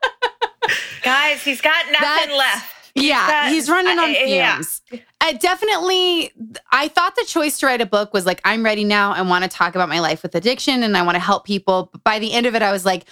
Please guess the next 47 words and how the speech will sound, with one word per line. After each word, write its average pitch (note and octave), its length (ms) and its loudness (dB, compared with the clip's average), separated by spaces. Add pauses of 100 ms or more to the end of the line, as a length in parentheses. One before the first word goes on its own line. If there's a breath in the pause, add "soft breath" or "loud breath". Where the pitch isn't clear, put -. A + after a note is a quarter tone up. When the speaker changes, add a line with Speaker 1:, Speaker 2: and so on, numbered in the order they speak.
(200 loud breath)
Speaker 1:
"You're A3+ 300 0
trying G#3+ 420 2
to A3 120 -4
get F#3 160 0
your F3+ 100 0
screenplays F3+ 640 0
made E3+ 280 2
and F3+ 220 0
you F3 120 2
Speaker 2:
<laughs> - 0 -
Speaker 1:
thought E3+ 280 0
the E3+ 80 0
book E3 340 -2
might D#3+ 560 0 (100)
give D#3+ 200 2
you D#3+ 80 2
some D3+ 220 -2
buzz." - 280 0
That's F3 240 0
where E3 120 2
I D3+ 60 0
ended. - 240 0
Speaker 2:
I B3+ 260 0
think D#4+ 160 -2
it D#4+ 60 -2
was C4+ 160 -4
very, G3+ 360 0
very G#3+ 280 -2
genuine, E3 800 -4 (100)
the F#3+ 80 4
book. E3 480 -2 (160)
I F#3 180 2
just F#3 300 -6
think, F#3 380 -2 (200)
and G3 160 2
I F3+ 100 2
think F#3+ 200 -6
he G3 100 0
really F3+ 320 2
wants E3 320 -2
to E3+ 100 2
help E3 280 -2
people. E3+ 240 -2
And F3+ 100 0
it, - 100 -2 (360)
it G3+ 160 0
was G#3+ 460 -2